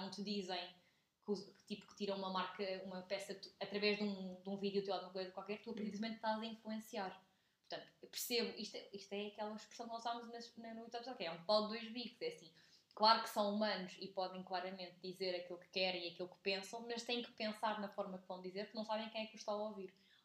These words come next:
Speaker 2: Sim, e eu concordo com isso, mas eu acho que, imagina, toda a gente deve ser assim. Porque, por exemplo, um professor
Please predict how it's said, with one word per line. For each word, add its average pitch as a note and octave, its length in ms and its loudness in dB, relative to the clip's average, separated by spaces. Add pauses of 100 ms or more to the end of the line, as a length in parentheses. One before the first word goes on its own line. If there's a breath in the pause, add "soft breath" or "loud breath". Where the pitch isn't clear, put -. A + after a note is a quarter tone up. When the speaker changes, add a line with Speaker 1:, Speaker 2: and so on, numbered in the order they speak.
(160)
Speaker 2:
Sim, F#3 380 -2
e F#3+ 60 0
eu A3+ 120 2
concordo C4+ 500 2
com A#3+ 160 2
isso, A#3 200 2
mas C4+ 140 6
eu C#4+ 80 2
acho C#4+ 160 4
que, D4+ 60 -4
imagina, A#3+ 260 4
toda B3 180 -2
a B3+ 40 2
gente B3+ 160 -2
deve B3+ 160 -2
ser C4 240 -2
assim. A#3+ 340 -2
Porque, G#3+ 160 -6
por C4+ 80 0
exemplo, B3 300 4
um A#3+ 40 6
professor A#3+ 560 0